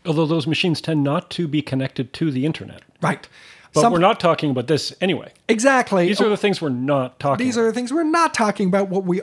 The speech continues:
Speaker 2: are talking about is Russian intelligence knowingly and deliberately hacking Democrats, specifically the D C C C and the D N C.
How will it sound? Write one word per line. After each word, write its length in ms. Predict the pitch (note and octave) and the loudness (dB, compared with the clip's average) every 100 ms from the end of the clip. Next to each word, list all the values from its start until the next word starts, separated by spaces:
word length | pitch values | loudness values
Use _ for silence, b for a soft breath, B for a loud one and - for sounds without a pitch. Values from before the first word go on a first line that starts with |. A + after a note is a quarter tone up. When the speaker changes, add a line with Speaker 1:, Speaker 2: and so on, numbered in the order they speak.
| - | -2
Speaker 2:
are 180 | D4 D4 | -2 0
talking 420 | - F#3 F#3+ F3 | -2 -4 -4 -4
about 400 | E3 D#3+ D3+ F#3 B B | -2 -2 -2 -4 B B
is 300 | - E3 D3 - B | -2 0 0 -8 B
Russian 600 | D#3 C#3 D#3 B3+ - C4+ | -4 -2 0 0 0 -2
intelligence 1120 | C#4 A#3+ - G3 G3 E3 C3+ C3 A2+ C3+ - - b b | -2 -4 -4 0 2 2 -2 -8 -10 -12 -14 -18 b b
knowingly 840 | D#3 E3 G3 G#3+ A#3+ A3+ A3+ A3+ - | -2 2 2 2 2 0 0 -2 -4
and 160 | E3 D3+ | -4 -2
deliberately 1120 | D3 D3 D#3 G3+ G3+ G3+ G3+ D#3 D3 D3 D3 b b - | -2 0 2 2 2 -2 0 0 0 -2 -6 b b -14
hacking 720 | - G3+ A#3+ - A3 G#3+ G#3 B B B | -4 0 0 0 0 0 -2 B B B
Democrats, 1000 | A3 G#3 A#3 - - F3 D#3+ D#3+ - - b b | 0 2 0 -2 -2 -2 -2 -6 -14 -18 b b
specifically 720 | - - F3+ - G3+ G#3+ G3 | -12 -2 0 0 -2 -2 -2
the 160 | F3 D#3 | -2 -2
D 420 | D3+ - G#3 A3+ | -4 -4 -2 -2
C 380 | A3 - G#3 G3+ | -4 -4 -4 -4
C 320 | F#3+ - F#3 | -4 -4 -4
C 500 | F#3 - D3+ C#3+ D3+ - | -6 -4 -2 -2 -8 -8
and 160 | - C#3 | -4 -2
the 80 | B2+ | -4
D 420 | C3 F#3 G3+ G3 - | -6 -4 -2 -4 -2
N 240 | E3+ E3+ | 0 0
C. 420 | - D3+ C3 C3 | -2 -6 -4 -6